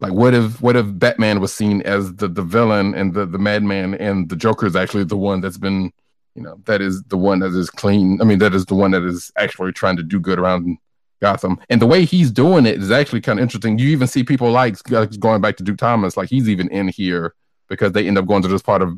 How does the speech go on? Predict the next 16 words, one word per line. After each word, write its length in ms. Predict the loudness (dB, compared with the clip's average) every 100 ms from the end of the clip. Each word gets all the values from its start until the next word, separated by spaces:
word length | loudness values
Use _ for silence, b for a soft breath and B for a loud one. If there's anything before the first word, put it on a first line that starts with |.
| -4
of, 440 | 0 2 0 -2 -8 -14
of 240 | -6 -6 -2
Gotham 560 | -2 -2 -2 -2 -2 -6 _ b b b _
that 240 | -6 -4 -2
needs 320 | 0 0 0
a 40 |
lot 160 | 0 0
of 60 | 2
help. 340 | 2 2 -2 -4
And, 400 | -2 0 0 -4 _ _ _ -8
you 60 |
know, 80 | -4
Napier 320 | -2 -2 -2
goes 260 | 0 0 0
to 100 | -4
him 560 | -2 0 2 2 0